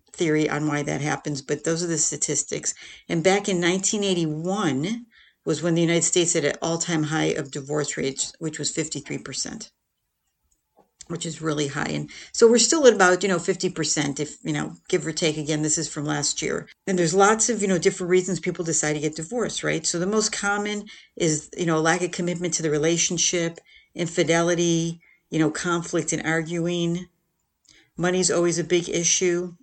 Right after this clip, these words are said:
Obviously, domestic violence and substance abuse. Most people blame their partners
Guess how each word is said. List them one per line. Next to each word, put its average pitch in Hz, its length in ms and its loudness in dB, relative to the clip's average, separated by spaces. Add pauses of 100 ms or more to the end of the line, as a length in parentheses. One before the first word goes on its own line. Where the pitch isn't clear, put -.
(160)
Obviously, 160 360 -2
domestic 147 480 -4
violence 156 500 -2
and 135 80 -2
substance 156 480 0
abuse. 160 640 -6 (1300)
Most 220 400 4
people 220 640 2
blame 175 280 0
their 170 120 0
partners 185 880 -4